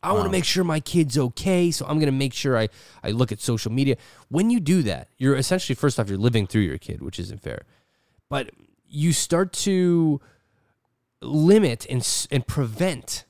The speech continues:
Speaker 1: these important lessons that are supposed to hit your kid right in the face. You know, oftentimes when you're at a dog park and there's two dogs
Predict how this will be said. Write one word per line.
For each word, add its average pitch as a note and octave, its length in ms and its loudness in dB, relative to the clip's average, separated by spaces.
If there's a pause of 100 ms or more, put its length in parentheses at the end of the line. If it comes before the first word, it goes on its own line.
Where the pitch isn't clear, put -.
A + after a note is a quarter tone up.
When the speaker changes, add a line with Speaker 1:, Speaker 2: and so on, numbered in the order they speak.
Speaker 1:
these C3+ 240 -4
important B2+ 420 0
lessons B2+ 340 -2
that A2+ 100 -2
are A#2 60 0
supposed - 460 -2
to B2 60 -6
hit A#2+ 140 -4
your B2+ 120 -4
kid A#2+ 220 0
right A#2 160 2
in E2 40 -8
the A2 60 -4
face. E3+ 380 -4 (340)
You B2+ 100 -4
know, B2+ 360 2 (180)
oftentimes E3+ 440 -2
when B2+ 100 -2
you're A#2+ 120 2
at A#2 100 2
a A2 40 -4
dog G#2 320 -2
park - 280 -6
and A2+ 100 -6
there's G2+ 120 -4
two - 160 -2
dogs A#2+ 420 0